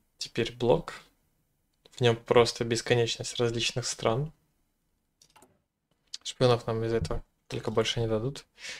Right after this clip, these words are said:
С Ш А наша марионетка, они воюют тут с, как это они называются, Лига Свободы, которая была сделана С Ш А, но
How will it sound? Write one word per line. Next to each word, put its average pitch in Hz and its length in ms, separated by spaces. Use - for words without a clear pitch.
С - 200
Ш - 180
А 113 340
наша - 240
марионетка, 143 640
они 117 160
воюют 107 420
тут - 120
с, - 400
как - 140
это - 120
они 113 120
называются, 110 340
Лига 117 200
Свободы, 165 640
которая 117 340
была 120 160
сделана 113 380
С - 180
Ш - 160
А, 190 120
но 127 300